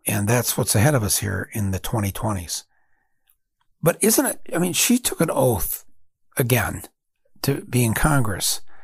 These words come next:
to follow the Constitution. And she's calling for essentially dissolving the government of the United States of America.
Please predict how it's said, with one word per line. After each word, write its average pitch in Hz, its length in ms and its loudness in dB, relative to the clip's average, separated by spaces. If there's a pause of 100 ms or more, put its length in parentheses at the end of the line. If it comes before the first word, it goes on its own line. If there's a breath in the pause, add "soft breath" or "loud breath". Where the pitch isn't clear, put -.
(500 soft breath)
to - 120 -2
follow 143 280 4
the 127 140 0
Constitution. 135 800 2
And 104 180 0
she's - 180 -4
calling 165 320 0
for - 180 -2
essentially 113 680 0
dissolving 113 800 4 (440)
the - 80 -4
government 113 480 4
of 98 60 -2
the 104 60 0
United 107 300 2
States - 280 -2
of 101 80 -4
America. 110 520 -4